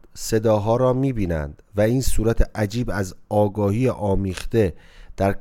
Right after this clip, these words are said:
کمال شگفتی کمیاب هم نیست. بسیاری از بچه‌ها حس آمیزی دارند، اما آثار آن معمولاً با افزایش سن برطرف می‌شود. در بزرگسالان فقط یک نفر از هر دویست نفر دچار حس آمیزی است.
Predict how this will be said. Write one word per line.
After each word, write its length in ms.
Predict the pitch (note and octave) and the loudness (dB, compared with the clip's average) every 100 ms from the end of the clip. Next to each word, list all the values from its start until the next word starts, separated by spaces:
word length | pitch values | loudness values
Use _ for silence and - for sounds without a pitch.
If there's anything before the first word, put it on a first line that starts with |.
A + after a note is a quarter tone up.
| - | 2
کمال 560 | - G#2+ A2+ C#3 B2 | 2 4 4 4 2
شگفتی 600 | G2+ - F#2+ F#2+ - A2 | -2 -4 -4 -4 -6 -12
کمیاب 640 | F#2+ - G2 G#2 G#2 A#2+ B2+ | -10 -4 -2 0 0 2 4
هم 200 | C3 C3+ | 4 2
نیست. 440 | C#3 A2+ - - - _ _ _ _ - - | 2 0 -4 -10 -14 _ _ _ _ -14 -4
بسیاری 380 | C3+ - E3+ F#3 | 0 2 4 4
از 180 | F3+ C#3+ | 4 4
بچه‌ها 440 | C#3 B2+ - D#3 | 2 2 0 2
حس 240 | D3 C3+ - | 2 -2 -4
آمیزی 520 | A#2+ A#2+ A#2+ A2+ C3 | -2 0 0 -2 2
دارند، 480 | A2 F2 D#2+ F2+ - - - - - | 2 2 -2 -8 -20 -20 -20 -10 -2
اما 200 | C#3 E3 | 2 2
آثار 560 | - C3 A#2 C#3 D3 | 4 2 2 2 2
آن 300 | C#3 B2 C#3+ | 2 2 2
معمولاً 540 | D#3 C3 G2+ A#2 A#2 C3+ | 2 0 0 -2 0 0
با 160 | G#2+ | 2
افزایش 540 | A2 A2 - G#2+ G2+ F#2+ | 0 0 0 -2 -2 -6
سن 340 | - B2+ D3+ | -2 0 2
برطرف 540 | B2+ G#2 A2+ G#2+ G2 F2 | 2 2 2 2 0 -6
می‌شود. 380 | - D#2+ E2 - - - - - | -8 -8 -8 -14 -20 -20 -14 0
در 180 | A2+ C3+ | 4 4
بزرگسالان 600 | C#3+ C3+ C#3 - C#3 F3 | 2 2 0 0 2 2
فقط 420 | - C#3 E3 D#3+ | 2 2 2 2
یک 220 | F3+ F#3 C#3 | 0 2 0
نفر 240 | A2+ A2 | 0 0
از 340 | G#2+ G2+ - - - - | 0 -4 -10 -20 -20 -6
هر 240 | - D#3+ | 4 4
دویست 540 | C#3 A2+ G#2+ G#2+ - | 4 -4 -6 -6 -4
نفر 300 | G#2+ A#2+ D3 C#3 | -4 0 -2 0
دچار 360 | A2+ - C3+ | -2 0 0
حس 300 | C3+ A#2 - | 2 0 -2
آمیزی 500 | - G#2+ G#2 G2+ A2 | -4 -4 -4 -4 -4
است. 200 | G#2 - | -6 -8